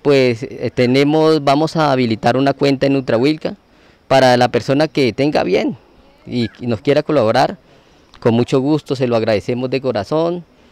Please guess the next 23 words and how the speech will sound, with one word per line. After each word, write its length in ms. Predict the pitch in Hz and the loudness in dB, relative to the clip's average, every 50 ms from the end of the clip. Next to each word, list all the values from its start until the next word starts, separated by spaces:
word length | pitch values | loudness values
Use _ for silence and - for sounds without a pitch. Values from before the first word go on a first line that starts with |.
| _ _ _ _ _ _ _ - | _ _ _ _ _ _ _ -4
Y 720 | 143 143 143 139 135 135 131 123 120 117 117 113 110 104 - - _ _ - - | 0 2 2 4 4 4 2 2 2 0 -2 -2 -4 -6 -10 -14 _ _ -20 -12
no, 420 | - 120 123 151 175 208 240 220 147 - | -6 -2 -2 0 0 -2 -4 -8 -10 -8
no 140 | - 123 131 | -4 -4 -2
tengo 240 | 123 156 151 147 160 | 0 0 2 2 2
palabras, 480 | 147 143 123 120 123 127 127 123 127 113 | 2 2 2 4 4 2 2 2 0 -2
de 100 | 113 110 | -4 -4
todas 180 | - 127 131 | -4 -4 -4
maneras, 360 | 139 131 113 107 110 113 120 | -2 -4 -4 -4 -4 -6 -6
como 200 | - - 135 123 | -6 -8 -8 -6
les 140 | 113 107 107 | -6 -6 -4
digo, 280 | 117 139 147 139 143 123 | -4 -2 -2 -2 -4 -4
Dios 200 | 107 120 120 127 | -4 -2 0 0
les 140 | 127 127 120 | 0 0 0
bendiga, 500 | 120 110 107 117 143 160 170 156 165 160 | 0 -2 -2 2 2 2 4 4 2 0
el 80 | 143 | -2
que 160 | - - 117 | -2 -6 -8
tenga 300 | 110 - 117 123 123 123 | -6 -6 -4 -2 -2 -2
bien, 400 | 120 127 131 131 135 135 135 135 135 _ _ _ _ _ _ _ _ _ | 0 0 0 2 0 0 -2 -6 -10 _ _ _ _ _ _ _ _ _
sin 220 | - - 147 131 117 | -6 -2 -2 0 0
ningún 240 | 117 107 113 117 113 | 0 -2 -2 -4 -4
compromiso, 720 | - 143 135 123 - 113 120 143 160 170 - 170 160 156 131 | -4 -4 -4 -4 -4 -4 -4 -4 -6 -6 -8 -12 -14 -12 -8
muchas 380 | 123 123 120 - - 117 113 | -6 -6 -4 -4 -4 -4 -2
gracias. 560 | 117 139 151 165 165 165 160 165 165 - - | 0 2 4 4 4 4 2 -2 -6 -8 -12